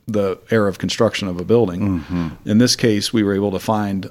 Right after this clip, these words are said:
Speaker 1: um, a sand that was similar, but we did have to search, uh, to find the right sand.
Speaker 2: Mm.
Speaker 1: Uh, so we took samples, broke the,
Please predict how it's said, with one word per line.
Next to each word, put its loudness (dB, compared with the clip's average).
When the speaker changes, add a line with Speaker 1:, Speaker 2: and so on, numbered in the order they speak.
Speaker 1:
um, -6
a -6
sand -2
that -8
was -4
similar, 2
but -4
we -2
did 0
have -2
to -8
search, 0
uh, -6
to -4
find -2
the -4
right -4
sand. -6
Speaker 2:
Mm. -4
Speaker 1:
Uh, -6
so -2
we 2
took 2
samples, 0
broke -2
the, -4